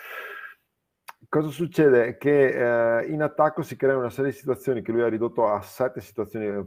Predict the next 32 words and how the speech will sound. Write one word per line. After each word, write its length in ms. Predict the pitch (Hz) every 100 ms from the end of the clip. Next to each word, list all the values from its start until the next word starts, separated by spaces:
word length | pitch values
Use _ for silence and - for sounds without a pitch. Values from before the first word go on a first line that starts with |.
| 98
fo-, 220 | - 104
fondamentalmente, 720 | 98 107 101 104 107 104 110
nelle 220 | 117 113 104
quali 280 | 117 110 98 113
il, 280 | 113 110 104
eh, 540 | 104 101 98 95 98 -
in 60 | 127
sette 260 | - 180 147
decisioni 640 | 127 - 113 113 98 95
che, 200 | 104 98
che 80 | 104
il 40 | 101
giocatore 420 | 107 101 107 101
può 100 | 101
fare, 380 | - 87 85 90
e 100 | 101
che 420 | 107 95 92 92
è 80 | 92
tirare, 420 | 117 107 104 92
andare 260 | 95 113 110
a 40 |
canestro, 640 | 107 110 95 90 98 98 95
dribblare 520 | 98 101 104 110 113
con 120 | 110
la 40 |
mano 220 | 107 107 107
destra, 320 | 104 95 92
dribblare 260 | 90 107 104
con 100 | 101
la 60 |
mano 100 | 104
sinistra, 680 | 101 - 101 117 - 135 127